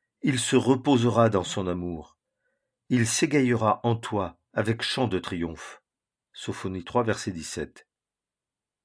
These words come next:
La paix est peut-être plus profonde encore que la joie. C'est la calme jouissance de la présence de Dieu, entre lequel et nous, il n'y a plus ni barrière, ni obstacle, ni voile,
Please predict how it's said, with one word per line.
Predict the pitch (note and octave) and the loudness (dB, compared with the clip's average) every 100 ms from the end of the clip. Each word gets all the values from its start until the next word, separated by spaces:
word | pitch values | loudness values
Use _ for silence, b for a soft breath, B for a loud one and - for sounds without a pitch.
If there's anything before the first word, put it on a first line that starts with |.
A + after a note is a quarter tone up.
| _ _ _ _ _ | _ _ _ _ _
La | B2 A#2 | 4 4
paix | A#2 - A2+ A#2 A2+ _ _ _ - | 4 4 4 4 -2 _ _ _ 0
est | |
peut-être | B2+ C3 D3+ D3 A2 | 2 4 6 4 0
plus | - B2 | -4 -6
profonde | A#2+ B2+ - A2+ F#2+ | 0 0 2 0 0
encore | E2+ G2+ F2 | -2 -2 -4
que | - | -4
la | F2 | -4
joie. | E2 E2 D#2 - _ _ _ _ _ _ _ _ _ | -4 -8 -10 -14 _ _ _ _ _ _ _ _ _
C'est | - D3 | 0 4
la | B2+ A#2 | 6 4
calme | - D#3 E3+ B2 | 4 4 4 2
jouissance | G2+ A#2+ C3+ - A#2 B2 C3+ G#2+ | 2 2 0 -2 0 -2 -2 -2
de | |
la | G2+ - | 0 0
présence | - C#3 D#3+ C#3 - | 0 -2 0 -2 -2
de | G#2 | -4
Dieu, | F#2+ F2 G2 A#2 A#2 _ _ _ _ - | -2 -2 -2 -2 -8 _ _ _ _ -4
entre | B2 A#2+ A#2+ | -2 0 2
lequel | A#2+ A#2+ C#3 D3 C3+ - | 2 4 4 4 4 2
et | A#2+ | 2
nous, | A#2 A#2+ B2+ _ _ - | 4 2 0 _ _ 2
il | A#2+ | 2
n'y | A#2+ B2 | 4 4
a | |
plus | A#2 A2 G2+ | 2 -2 -2
ni | G#2+ C#3+ | 0 2
barrière, | B2+ A#2 G2 G2+ G#2+ - _ _ - | 2 2 0 0 -2 -6 _ _ -4
ni | A#2 C#3 | 0 2
obstacle, | C#3 B2+ - - G2+ A2+ A#2+ B2 - _ - | 2 2 -6 -4 -4 -4 -10 -10 -14 _ -6
ni | A2 A#2+ | 0 0
voile, | A2 F2+ F#2+ G#2 G#2+ A#2 | 0 0 0 0 -4 -10